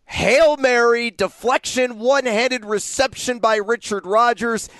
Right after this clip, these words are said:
And then, of course, they go for two. 'Cause why?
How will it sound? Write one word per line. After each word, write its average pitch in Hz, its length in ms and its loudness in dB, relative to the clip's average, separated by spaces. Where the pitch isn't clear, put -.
And 208 680 2
then, 240 180 2
of 240 120 -4
course, 202 720 -2
they 208 100 2
go 190 180 2
for 151 140 -6
two. - 340 -6
'Cause 180 260 -4
why? 170 600 0